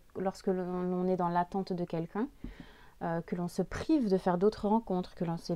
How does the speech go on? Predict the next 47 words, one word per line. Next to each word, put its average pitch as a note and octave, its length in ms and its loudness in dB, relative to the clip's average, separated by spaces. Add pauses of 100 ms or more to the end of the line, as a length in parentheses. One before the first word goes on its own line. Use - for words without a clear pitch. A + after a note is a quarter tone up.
(100)
prive, C4 460 4 (500)
euh, F3 220 6
de, E3+ 760 0
de F3+ 80 0
mettre F#3 300 2
en F#3 60 4
place G3 220 4
des F3 120 2
projets, G#3 640 6
tout - 120 -6
ça A3 200 6
parce F3 260 0
qu'on, F#3+ 300 -2
on F3+ 120 2
mise F#3 320 4
tout A#3+ 160 4
sur A3 200 0
cette F#3 180 -2
personne, G#3+ 400 6
on F3 160 2
le F3 60 0
pen-, G#3 340 6
on F#3 100 4
pense A3 360 2
que G3+ 200 6 (500)
c'est - 180 2
qu'avec G#3+ 400 10
elle G#3+ 340 12
que, - 100 0
euh, E3+ 720 8
que - 100 0
la F3 140 6
chance G3+ 320 0
nous G3 140 6
sourira G3+ 480 6
ou G#3 40 10
que G3 140 2
la E3+ 140 2
vie F3+ 100 -4
sera - 220 -4
plus F3+ 160 -4
belle, B3 340 10
ce, - 240 -2
ce - 160 -2
n'est G3 120 6
pas A3 160 10
vrai. G3 220 4